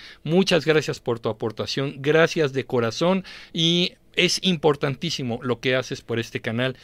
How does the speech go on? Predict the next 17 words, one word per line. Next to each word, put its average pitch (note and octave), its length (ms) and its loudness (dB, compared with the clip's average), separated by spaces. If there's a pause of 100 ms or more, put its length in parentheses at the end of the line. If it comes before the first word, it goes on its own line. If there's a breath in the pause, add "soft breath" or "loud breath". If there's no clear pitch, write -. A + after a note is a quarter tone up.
(160 loud breath)
y D3 140 -4
cómo C3 360 -2
nos A#2 240 -4
impulsas. G#2+ 460 -6
Muchísimas D3+ 500 0
gracias, A#2+ 360 0
Frank. A2+ 320 0 (480 loud breath)
Entonces, A3+ 580 4
bueno, A#3+ 440 8 (460 soft breath)
eh, G3 500 8
pues F#3 180 2
ahí A3+ 180 8
está - 380 6
este, A3 500 0
este A3 220 0
tema. B3 480 4
Eh, D3 420 2